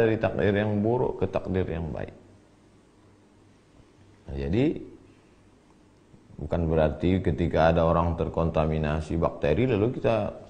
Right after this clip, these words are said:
"Saya tidak takut pada bakteri, hanya takut pada Allah." Itu tidak betul. Kita sudah meninggalkan sunnah Rasulullah sallallahu alaihi wasallam. Bagaimana kalau ada orang yang jelas-jelas tertular,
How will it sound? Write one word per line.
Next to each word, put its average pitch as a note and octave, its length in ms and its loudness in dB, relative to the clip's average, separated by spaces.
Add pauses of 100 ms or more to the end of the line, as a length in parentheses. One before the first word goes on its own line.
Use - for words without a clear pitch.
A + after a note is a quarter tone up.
"Saya F#2 400 4
tidak G2 320 2
takut A2+ 320 4
pada G2 240 4
bakteri, G#2 480 2
hanya F2 160 0
takut A#2 400 4
pada G2+ 180 4
Allah." E2+ 380 2
Itu - 160 -6
tidak C#3 320 2
betul. D3+ 400 6 (920)
Kita D3 220 -4
sudah E3 240 2
meninggalkan A2+ 560 2
sunnah C3 340 0
Rasulullah G#2+ 560 0
sallallahu G2 480 -2
alaihi F2 300 -2
wasallam. - 240 -8 (1080)
Bagaimana F3 480 6
kalau F3+ 160 10
ada E3 300 12
orang D#3+ 320 8
yang - 20 4
jelas-jelas D3+ 560 6
tertular, C3+ 1040 2